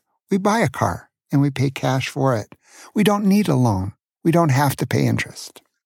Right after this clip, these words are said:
A few years ago, we had saved thirty thousand dollars in our car account, and it was time for Tammy to pick out our new car.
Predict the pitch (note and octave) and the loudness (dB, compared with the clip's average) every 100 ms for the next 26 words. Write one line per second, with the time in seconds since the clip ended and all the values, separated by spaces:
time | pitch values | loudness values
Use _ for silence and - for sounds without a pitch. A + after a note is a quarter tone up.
0 | _ _ _ - - - - C#3 - - | _ _ _ -20 -20 -12 -2 -2 -2 -2
1 | A3 A#3 G#3 G3 G3+ E3 C#3 A#2 A#2+ D3+ | 0 2 2 2 2 0 0 2 2 2
2 | D#3 D#3 C#3 D#3+ D3+ C3+ - - D3+ C#3 | 2 2 0 0 0 -2 -10 -2 2 2
3 | E3+ D#3+ D3 B2 C3+ E3 C#3+ A#2 B2+ C3+ | 2 -2 -2 -2 0 0 2 2 0 0
4 | D#3 E3 - G#3+ G#3 - A2+ - - _ | -2 -2 -2 -2 -2 -4 -6 -6 -12 _
5 | - - - - D#3 E3 - - D3 D3 | -20 -20 -6 0 2 2 0 0 2 2
6 | - C#3 - E3+ D#3 C3 B2+ - _ - | 0 -2 -2 0 2 0 -2 -10 _ -8
7 | C#3 C#3 C3+ C3 - - C3 A#2 B2 D3 | -4 -2 0 -2 -2 -2 0 2 0 0
8 | - - F#2+ G#2+ | -2 -4 -4 -8